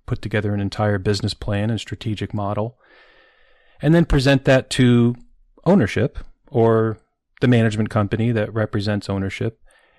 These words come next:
And it would come back usually ninety percent of the time, "No,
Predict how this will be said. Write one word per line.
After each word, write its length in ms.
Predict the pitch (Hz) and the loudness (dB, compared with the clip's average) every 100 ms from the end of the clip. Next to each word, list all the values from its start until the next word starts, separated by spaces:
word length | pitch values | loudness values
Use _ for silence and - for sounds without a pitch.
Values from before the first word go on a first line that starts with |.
| _ - | _ -2
And 420 | 117 117 113 113 | 2 4 4 4
it 100 | 117 | 4
would 180 | 120 120 | 2 2
come 200 | - 120 | 2 4
back 380 | 123 123 117 - | 6 4 2 -2
usually 680 | 123 143 139 120 107 110 113 _ | 2 2 4 2 2 -2 -8 _
ninety 240 | 117 120 120 | 2 4 4
percent 320 | 117 - 113 | 2 2 2
of 80 | 104 | 2
the 80 | 104 | 0
time, 500 | 127 120 117 110 - _ _ - _ _ _ _ 135 | 2 2 2 0 -4 _ _ -20 _ _ _ _ 2
"No, 560 | 135 135 131 131 123 | 4 6 6 4 0